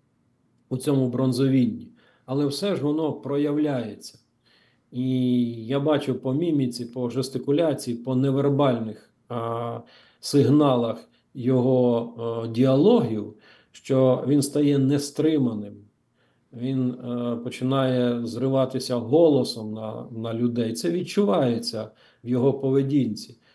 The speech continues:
що є дуже, дуже і дуже небезпечно. А на війні, якщо ти до-, дозволяєш такі речі робити, ти вносиш колосальний розлад в систему управління. От, причому,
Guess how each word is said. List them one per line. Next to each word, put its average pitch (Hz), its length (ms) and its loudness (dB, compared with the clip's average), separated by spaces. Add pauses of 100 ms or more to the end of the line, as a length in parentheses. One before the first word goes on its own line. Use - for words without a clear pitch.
(100)
що - 160 -10
є 131 120 0
дуже, 131 360 0
дуже 135 420 0
і 139 40 0
дуже 135 260 -2
небезпечно. 131 920 -4
А 131 320 -2 (260)
на 131 240 2
війні, 139 800 2 (340)
якщо 131 460 2
ти 120 500 2 (300)
до-, 131 300 -2
дозволяєш 131 720 0
такі 131 340 -4
речі 120 340 -4
робити, 127 680 -4 (240)
ти 131 100 -4
вносиш 127 520 2
колосальний 156 680 -2
розлад 117 720 2 (200)
в - 60 -20
систему 123 540 -4
управління. 123 840 0 (460)
От, 107 280 -6
причому, 143 680 2